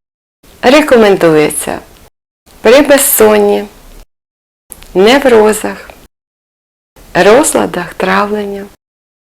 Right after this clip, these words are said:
болях спині, попереку, ногах, суглобах, при ревматизмі, артриті, травмах,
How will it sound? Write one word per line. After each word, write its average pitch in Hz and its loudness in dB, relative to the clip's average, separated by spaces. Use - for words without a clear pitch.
болях 226 2
спині, 180 -4
попереку, 190 -6
ногах, 190 -2
суглобах, 185 -4
при 311 2
ревматизмі, 196 0
артриті, 196 -4
травмах, 175 -4